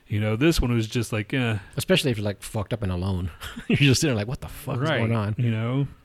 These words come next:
Speaker 2: I remember, um, I went to my friend Jason's place and we, like, um, we smoked, we smoked something. I think, yeah. Did we drop acid too? I can't remember. I think we dropped acid and watched Eraserhead.
Speaker 1: Probably. It sounds like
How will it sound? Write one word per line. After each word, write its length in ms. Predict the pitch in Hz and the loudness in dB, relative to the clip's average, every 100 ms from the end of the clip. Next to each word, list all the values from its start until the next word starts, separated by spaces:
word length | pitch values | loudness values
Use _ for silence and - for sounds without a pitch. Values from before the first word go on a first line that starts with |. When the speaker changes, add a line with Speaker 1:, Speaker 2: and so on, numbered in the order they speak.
| _ _ _ - | _ _ _ -4
Speaker 2:
I 40 | 135 | 2
remember, 300 | 135 123 127 | 4 4 4
um, 280 | 107 98 120 | 2 0 0
I 60 | |
went 180 | 117 113 | 0 0
to 440 | 110 104 92 90 - | 0 -2 -2 -8 -6
my 140 | 117 | -4
friend 260 | - 120 92 | 0 -2 0
Jason's 380 | 104 107 101 85 | 0 0 -4 -6
place 400 | - 101 95 107 | -4 -2 -2 -2
and 100 | 101 | 0
we, 160 | 104 | 0
like, 340 | 107 101 98 - - _ _ _ _ _ | 0 -2 -2 -8 -20 _ _ _ _ _
um, 400 | 120 98 101 113 113 143 | -8 -6 -8 -12 -14 -6
we 120 | 123 | -4
smoked, 400 | - 117 120 - _ _ _ _ _ _ - | -2 -2 -2 -4 _ _ _ _ _ _ -10
we 60 | 135 | -6
smoked 280 | 131 147 - | -2 -2 -2
something. 460 | 117 107 110 107 117 | -4 -4 -6 -6 -10
I 60 | 117 | -6
think, 200 | 139 131 | -6 -2
yeah. 340 | 131 110 101 104 | 0 0 -2 -6
Did 120 | - 165 | -4 -2
we 80 | |
drop 240 | 165 185 190 | -2 -4 -4
acid 280 | 185 185 156 | -4 -4 -4
too? 220 | 185 170 - | -4 -4 -6
I 60 | |
can't 160 | - 143 | -2 2
remember. 260 | 135 120 113 | 2 2 2
I 60 | |
think 140 | 175 165 | 0 2
we 40 | |
dropped 280 | 120 117 110 | 2 0 0
acid 280 | 113 - 98 | -2 0 0
and 120 | 98 | 0
watched 260 | 101 - | -2 -2
Eraserhead. 520 | 98 101 92 87 92 90 _ _ _ _ _ _ - | -2 -2 -2 -4 -6 -8 _ _ _ _ _ _ -8
Speaker 1:
Probably. 560 | 127 123 95 90 90 98 | -4 -2 -2 -4 -6 -6
It 100 | 95 | -6
sounds 280 | - 104 101 | -6 -4 -4
like 220 | 92 - | -6 -10